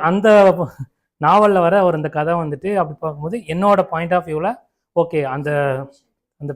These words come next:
பெயர் வந்துட்டு நல்ல சரியான பெயரா தான் புத்தகத்தை வச்சுக்கிறாங்க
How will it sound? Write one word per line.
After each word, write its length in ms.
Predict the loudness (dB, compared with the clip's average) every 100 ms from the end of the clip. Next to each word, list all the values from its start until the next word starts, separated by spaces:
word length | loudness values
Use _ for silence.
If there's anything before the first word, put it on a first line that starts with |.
| -4
பெயர் 280 | -2 -2
வந்துட்டு 340 | -2 -4 -6 -6 -6
நல்ல 220 | -6 -6 -6 -8 _ _ _
சரியான 280 | -6 -2 -2
பெயரா 260 | -2 -2 -2
தான் 160 | -6
புத்தகத்தை 320 | -8 -6 -6
வச்சுக்கிறாங்க 500 | -6 -8 -10 -10 -8